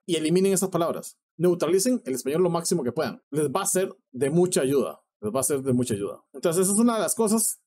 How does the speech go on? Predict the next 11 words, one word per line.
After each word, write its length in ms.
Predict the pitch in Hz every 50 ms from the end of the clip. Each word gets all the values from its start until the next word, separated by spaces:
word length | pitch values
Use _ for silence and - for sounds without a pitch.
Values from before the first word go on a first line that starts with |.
| _ _ -
por 160 | - 160 151
las 140 | 143 135 -
que 120 | - 143
la 160 | 127 127 127
gente 380 | - 160 170 175 - 196 185 175
de 100 | 143 143
aquí 180 | 123 - 165 165
de 40 |
Costa 200 | 170 180 - 165
Rica, 380 | 151 165 156 - 165 160 156 - _ _ _ _ _ _ _ -
eh, 200 | 151 135 127 123